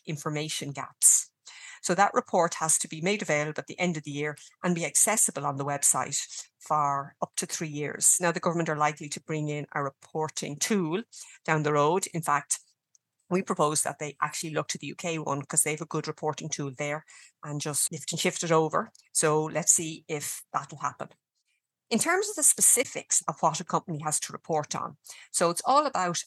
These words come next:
hourly pay. So everything has to be broken down into hourly pay. So they have to report on the mean and the median gap in hourly pay between men and women,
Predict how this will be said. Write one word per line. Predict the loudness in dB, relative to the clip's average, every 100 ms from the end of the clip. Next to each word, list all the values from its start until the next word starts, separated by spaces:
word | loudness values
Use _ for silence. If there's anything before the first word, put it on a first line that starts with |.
| _
hourly | 0 0 -2
pay. | -8 -6 -6 -4
So | -2 0
everything | -2 -6 -10 -4
has | -4
to | -4
be | -4
broken | -2 -2 -4
down | -2 -2 -2 -4
into | -6 -6
hourly | -4 -6 -6
pay. | -10 -12 -14 -20 _ _ -20 -20 -4
So | 0 2
they | 0 -2
have | -2 -2 0
to | 0 -2 -6 _ _ _ _ _ -10
report | -4 2 2 2 -2
on | -2 0 -2 -10 _ _
the | -4
mean | -2 0 -4 -4
and | -4 -2
the | -2
median | -2 -2 -4 -6 -6 _ _
gap | -2 -2 -2 -8 -8
in | -8 -2
hourly | 0 0 -2
pay | -6 -6 -6 -8 -14
between | -6 -4 -2 -4 -6 -12 _
men | -4 -2
and | 0 -2
women, | -4 -6